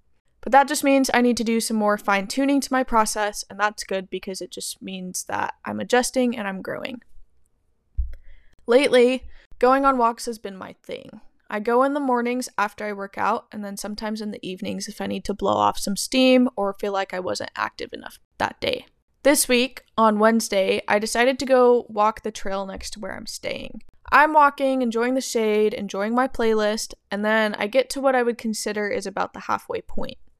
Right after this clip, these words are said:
I was about a mile in or so. I saw this sign that said, "Beware of wildlife," and had a picture of an alligator on it.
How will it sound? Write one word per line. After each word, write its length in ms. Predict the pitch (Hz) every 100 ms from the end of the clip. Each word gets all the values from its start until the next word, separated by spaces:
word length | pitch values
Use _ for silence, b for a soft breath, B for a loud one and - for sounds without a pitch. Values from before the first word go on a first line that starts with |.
| _ _ 190
I 80 |
was 160 | 202 208
about 240 | 196 190 -
a 80 |
mile 400 | 196 208 233 226
in 140 | 196 185
or 100 | 185
so. 300 | - - - _ _ _
I 80 | -
saw 280 | 214 269 285
this 180 | 311 -
sign 320 | 240 220 226
that 160 | 220
said, 340 | - 208 208 196
"Beware 400 | 214 208 240 247
of 160 | 233
wildlife," 720 | 202 202 196 196 185 190 220 -
and 140 | 202
had 160 | 208 202
a 40 |
picture 360 | - 208 - 202
of 120 | 196
an 120 | 185
alligator 600 | - 185 196 - 80 -
on 140 | - 76
it. 180 | -